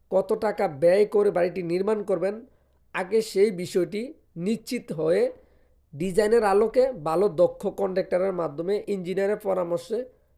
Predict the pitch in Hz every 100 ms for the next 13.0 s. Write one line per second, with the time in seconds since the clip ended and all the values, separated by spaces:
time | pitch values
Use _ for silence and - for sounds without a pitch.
0 | _ 165 165 - 220 214 185 156 139 131
1 | 131 123 - _ _ _ _ _ _ _
2 | _ _ _ _ _ - 180 214 233 226
3 | 185 180 180 175 175 170 170 180 165 160
4 | 170 165 190 254 _ _ _ - 175 190
5 | 185 175 170 185 185 190 170 170 165 170
6 | 175 147 170 196 - _ _ _ _ _
7 | 147 165 180 - - 190 - 208 175 175
8 | 160 - 190 214 202 170 196 202 202 _
9 | _ - 208 - 262 202 202 196 214 185
10 | 185 240 - _ _ _ _ - 180 -
11 | - 202 170 165 165 147 139 147 160 156
12 | 160 254 - - 147 131 123 - -